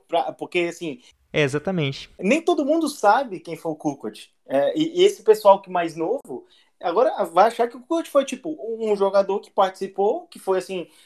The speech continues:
Speaker 1: teve seus momentos, mas foi, pronto,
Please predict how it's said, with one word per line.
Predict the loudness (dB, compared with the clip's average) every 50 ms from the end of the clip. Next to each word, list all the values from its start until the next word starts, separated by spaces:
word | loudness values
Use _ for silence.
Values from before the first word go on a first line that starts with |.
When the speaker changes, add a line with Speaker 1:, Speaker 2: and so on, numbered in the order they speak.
| _ _ 2
Speaker 1:
teve | 4 4 4 4
seus | 2 0 4
momentos, | 4 4 4 4 2 0 0 -2 -4 -20 -20 _ _ _ _ -12
mas | -10 -10 -10 -12 -14 _ _ _
foi, | -4 6 6 6 6
pronto, | 6 4 4 4 4 2 -4